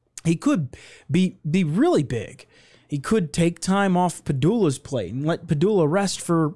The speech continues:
for a couple more minutes. I mean, Padula's, like, top twenty-five in the country, I think, in, in,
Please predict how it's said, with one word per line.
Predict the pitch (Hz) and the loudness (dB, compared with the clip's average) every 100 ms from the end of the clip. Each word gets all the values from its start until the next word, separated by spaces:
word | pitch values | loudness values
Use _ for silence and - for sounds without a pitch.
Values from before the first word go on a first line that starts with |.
| - | -4
for | 165 | -4
a | |
couple | 156 175 170 | -2 -2 0
more | 156 156 | 2 2
minutes. | 160 185 131 | 2 0 0
I | |
mean, | 160 | -2
Padula's, | 151 139 233 226 175 139 - - - - _ _ _ _ | 0 0 2 2 2 0 -8 -18 -20 -20 _ _ _ _
like, | 151 135 - | -2 -2 -4
top | - 156 180 180 _ _ _ _ _ _ _ _ | -4 0 -2 -4 _ _ _ _ _ _ _ _
twenty-five | - - 135 151 180 190 185 180 - - 135 131 170 165 | -14 -4 -2 2 2 2 2 0 -4 -6 -4 0 0 0
in | 156 | -2
the | |
country, | 120 - 147 170 190 | -4 -4 -6 -4 -2
I | 196 | -2
think, | 190 202 202 165 | -2 -4 -4 -4
in, | 160 | -4
in, | 156 131 | 0 0